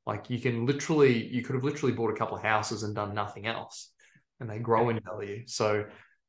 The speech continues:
you know, I think it's actually more risky to keep a job <laughs> than it is. You, you know the outcome. If you're in your job, you know the outcome. And i-, if you're not happy with where that's leading you,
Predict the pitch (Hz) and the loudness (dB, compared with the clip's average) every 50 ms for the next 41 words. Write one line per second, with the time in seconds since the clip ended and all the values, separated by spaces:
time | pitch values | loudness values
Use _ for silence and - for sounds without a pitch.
0 | _ _ _ _ _ - - - - _ _ _ - 127 117 110 110 107 117 127 | _ _ _ _ _ -18 -16 -16 -16 _ _ _ -4 2 4 6 8 8 8 8
1 | 127 170 170 160 - 165 143 - - 120 113 113 117 117 123 131 127 120 120 120 | 8 8 6 6 6 6 2 2 2 0 0 2 4 4 6 6 4 4 4 2
2 | 110 - - - 120 117 110 107 101 101 101 - - - 139 139 131 123 101 107 | 2 0 -4 -4 -4 -2 0 0 0 0 -2 -8 -4 -2 -2 0 0 -2 0 2
3 | 104 101 104 98 101 95 - - - - - - - - 156 151 143 127 117 117 | 2 4 4 2 0 -2 -6 -10 -10 -16 -18 -16 -2 2 4 4 4 4 2 2
4 | 120 117 113 110 - - - - - - - _ - - - - - 131 - 127 | 2 2 2 2 -2 -6 -10 -12 -20 -20 -20 _ 0 0 0 0 0 -8 0 0
5 | 127 127 - - - _ - 131 131 131 127 123 127 127 135 151 156 151 127 127 | 0 0 0 -8 -16 _ -2 4 6 6 8 8 8 10 10 12 10 10 10 8
6 | 120 117 117 127 143 - - 120 104 98 104 104 - - 127 139 151 151 127 110 | 6 6 6 4 2 0 -4 -6 -8 -6 -6 -8 -2 2 4 4 4 4 4 4
7 | 117 123 123 113 107 104 104 113 117 127 120 104 101 104 123 143 139 - - 104 | 4 4 4 4 2 -2 -2 0 0 0 0 0 0 0 0 0 -2 -4 -10 -12
8 | - - - - _ _ _ _ _ _ _ _ _ - 123 123 120 117 113 - | -12 -12 -14 -20 _ _ _ _ _ _ _ _ _ -10 -6 -4 -4 -2 -4 -6
9 | - - _ _ _ - 104 104 - - 135 135 117 - - 131 123 123 123 123 | -10 -16 _ _ _ -12 -12 -12 -12 -10 -8 -8 -8 -6 2 4 6 8 8 8
10 | 117 113 110 113 113 120 127 120 - - 120 113 - 123 117 110 104 113 113 104 | 6 6 4 4 4 4 2 2 2 0 0 0 0 -2 -2 -2 -2 -2 -2 -4
11 | 110 - - 80 113 113 113 110 107 101 101 - 104 101 107 113 127 147 156 135 | -4 -8 -4 0 4 4 6 6 4 2 0 -2 -4 -2 0 2 2 2 2 2
12 | 120 110 101 101 101 101 101 | 0 0 -2 -4 -4 -4 -6